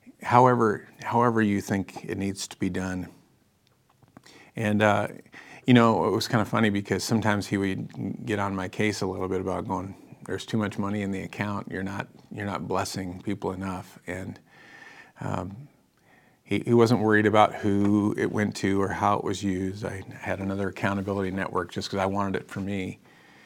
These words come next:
But that mindset, you know, i-, a worldly perspective would say, you know, if you held this back, you could, you know, buy yourself a new vehicle, you, you could do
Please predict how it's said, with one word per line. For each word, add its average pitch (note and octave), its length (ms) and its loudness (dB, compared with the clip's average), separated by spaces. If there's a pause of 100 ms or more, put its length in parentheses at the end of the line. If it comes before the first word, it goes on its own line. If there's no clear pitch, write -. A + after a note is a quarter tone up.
(220)
But A#2+ 100 -2
that - 160 0
mindset, A2+ 640 4 (120)
you G#2 140 -4
know, G2 380 -2 (580)
i-, - 300 -8 (260)
a A#2+ 80 4
worldly C3+ 440 10
perspective G2+ 580 2
would F#2+ 140 -2
say, F#2+ 280 0
you A2 140 2
know, A2+ 360 2 (120)
if A2 160 -2
you A#2+ 100 6
held A2 300 4
this G2 120 -6
back, F#2+ 400 4
you A2 60 -6
could, F#2+ 240 -6 (480)
you F2 140 -8
know, E2+ 100 -10
buy F2 200 -4
yourself F2 360 -6
a G2 60 -6
new F#2+ 160 -6
vehicle, B2 760 4
you, F2 200 -2
you F#2+ 180 -6
could F2+ 180 -6
do F2 260 -6